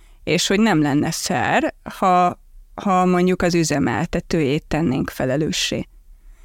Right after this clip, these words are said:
És akkor jött ez a gondolat, hogy adjunk jogi személyiséget külön, mint mondjuk egy cégnek, úgy a, ugye az A I-nak is. Aztán ez a gondolat, ez, ez, és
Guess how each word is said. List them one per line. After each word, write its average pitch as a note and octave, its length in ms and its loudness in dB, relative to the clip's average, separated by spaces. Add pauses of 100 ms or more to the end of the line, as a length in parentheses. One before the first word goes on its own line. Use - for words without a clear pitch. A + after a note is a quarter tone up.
(140)
És - 180 -2
akkor A#3+ 320 0
jött F#3 240 0
ez E3+ 100 0
a D#3+ 80 0
gondolat, G#3 560 2
hogy E3+ 120 0
adjunk F3 420 0
jogi E3+ 240 0
személyiséget D3 920 -2
külön, D#3+ 340 0
mint C#4+ 180 2
mondjuk B3 320 2
egy F3+ 160 -2
cégnek, - 680 -2
úgy G3+ 240 0
a, F3+ 320 2
ugye F3 220 0
az D#3 120 0
A D3 40 0
I-nak D2+ 480 -4
is. - 220 -6 (480)
Aztán - 380 0
ez C#4 160 2
a A#3 100 4
gondolat, F#3 540 2
ez, E3 120 -2 (300)
ez, F#3+ 240 -2 (420)
és - 220 -6